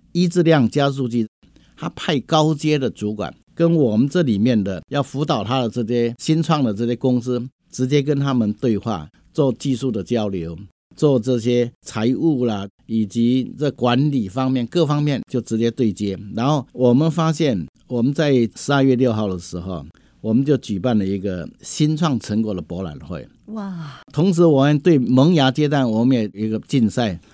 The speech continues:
Speaker 1: 那个竞赛也就是青春竞点子啊。
Speaker 2: 意思就是说
Speaker 1: <laughs> 是很漂亮，
Speaker 2: 按酱。
Speaker 1: 按酱，客家话的意思啊。
Speaker 2: 嗯，客家话的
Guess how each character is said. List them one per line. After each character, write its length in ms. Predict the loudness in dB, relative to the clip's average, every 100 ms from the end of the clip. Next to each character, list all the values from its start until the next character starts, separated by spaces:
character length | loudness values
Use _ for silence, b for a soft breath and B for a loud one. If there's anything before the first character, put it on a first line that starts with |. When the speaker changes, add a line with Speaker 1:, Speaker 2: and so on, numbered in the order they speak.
| b
Speaker 1:
那 100 | 0
个 120 | 2 2
竞 280 | 4 4
赛 180 | 4 4
也 160 | 2 2
就 160 | 0
是 240 | 0 0 0
青 300 | 2 2 2
春 400 | -2 -2 -2 -8
竞 300 | 4 6 6
点 240 | 2 -4 -4
子 180 | -4
啊。 220 | -4 -6 -4
Speaker 2:
意 160 | 0 0
思 180 | 0 -2
就 100 | 0
是 100 | 0
说 260 | 2 0 0
Speaker 1:
<laughs> 40 |
是 120 | 0 2
很 100 | 4
漂 240 | 4 4
亮， 160 | 4 4
Speaker 2:
按 140 | 2
酱。 240 | 4 4
Speaker 1:
按 40 | 4
酱， 160 | 2
客 60 | 4
家 160 | 4 4
话 140 | 4
的 100 | 4
意 40 |
思 20 | 4
啊。 20 |
Speaker 2:
嗯， 40 |
客 140 | 2 2
家 0 |
话 220 | 2
的 100 | 0